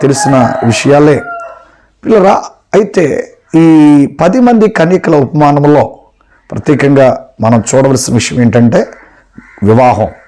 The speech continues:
వివాహం అనగా మనం సాదృశ్యం మనం చెప్పుకున్నాం కనుక గొర్రెపిల్ల వివాహ మహోత్సవాన్ని మనం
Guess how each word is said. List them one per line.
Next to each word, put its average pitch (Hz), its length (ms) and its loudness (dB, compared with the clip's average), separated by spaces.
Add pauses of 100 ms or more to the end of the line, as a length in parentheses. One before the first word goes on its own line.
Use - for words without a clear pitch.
(100)
వివాహం 110 400 0
అనగా 120 340 0 (680)
మనం 123 440 2
సాదృశ్యం 190 680 -2 (180)
మనం 139 100 0
చెప్పుకున్నాం 147 500 -2
కనుక 139 240 0
గొర్రెపిల్ల 165 600 0
వివాహ 147 500 0
మహోత్సవాన్ని 135 840 0 (640)
మనం 127 340 2